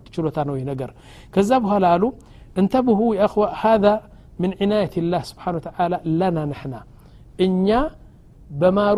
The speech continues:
እንድንደሰት ንጹህ ነገር እንድንበላ ተብሎ የተደረገ ነው አሉ። ثم إذا دخل عليها، ደግሞ ምን አሉ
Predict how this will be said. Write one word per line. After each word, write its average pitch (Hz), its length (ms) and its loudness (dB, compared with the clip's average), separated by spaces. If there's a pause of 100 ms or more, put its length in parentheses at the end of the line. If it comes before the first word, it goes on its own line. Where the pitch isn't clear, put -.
እንድንደሰት 180 1000 -4 (460)
ንጹህ 190 360 -4
ነገር 185 340 -2
እንድንበላ 165 640 -4
ተብሎ 151 300 -6
የተደረገ 135 560 -6
ነው 131 160 -6
አሉ። 123 120 -8 (480)
ثم 269 260 6
إذا 240 260 2
دخل 220 380 2
عليها، 185 440 0 (380)
ደግሞ 220 280 -2
ምን 262 140 0
አሉ 240 140 -2